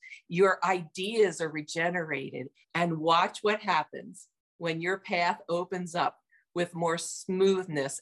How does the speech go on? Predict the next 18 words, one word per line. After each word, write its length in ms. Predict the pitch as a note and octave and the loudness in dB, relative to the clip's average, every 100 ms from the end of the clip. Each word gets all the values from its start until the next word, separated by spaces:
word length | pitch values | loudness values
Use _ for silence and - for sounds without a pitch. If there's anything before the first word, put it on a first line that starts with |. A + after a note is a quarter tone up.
| - | -2
and 180 | E3 D3+ | -2 0
delight 640 | C#3+ D3 D3+ C#3 C3 - _ _ _ | 0 2 2 2 -2 -10 _ _ _
than 160 | D#3 D3+ | -4 -2
you 100 | D3 | -2
could 160 | D#3 | 0
have 120 | D3 - | 0 0
ever 380 | D3+ D3+ D#3 D3+ | -2 0 -2 -4
imagined 680 | D3 C#3 C3 C3+ C3+ C#3 C#3 - | -4 -2 -2 -2 -4 -8 -8 -8
before. 580 | C3+ - B2+ B2 C3 F3 _ _ _ _ _ _ _ _ | -8 -8 -6 -4 -4 -8 _ _ _ _ _ _ _ _
Thank 240 | E3 E3 | -2 0
you 80 | E3+ | -2
for 120 | E3 | -2
joining 400 | D#3 F3 F3 G3 | 0 2 2 4
me 140 | G3 G3 | 4 4
with 160 | D3 | 2
this 240 | D3 C#3+ - | 0 -2 -2
superhero 560 | F3+ F3+ F3+ E3+ D#3 | -4 -2 0 2 2
short, 440 | D3+ - E3+ F3+ | 0 0 2 2